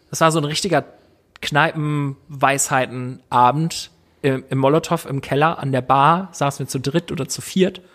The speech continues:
Mit auch so einigen, äh, umtriebigen Menschen aus der Musik- und Kulturbranche. Und da kam auch das Thema auf.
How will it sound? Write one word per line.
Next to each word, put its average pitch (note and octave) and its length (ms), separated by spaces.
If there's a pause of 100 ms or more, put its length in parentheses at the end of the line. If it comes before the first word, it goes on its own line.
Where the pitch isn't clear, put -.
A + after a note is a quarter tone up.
(760)
Mit - 100
auch C3 160
so B2+ 260
einigen, B2 500 (760)
äh, C3 80
umtriebigen C3+ 680
Menschen C3+ 520
aus B2 160
der B2 360
Musik- C3 340
und D3 120
Kulturbranche. D3+ 920 (1300)
Und C#3+ 360
da C#3 80
kam F3 200
auch F3+ 140
das F#3+ 180
Thema G#3 320
auf. A#2 540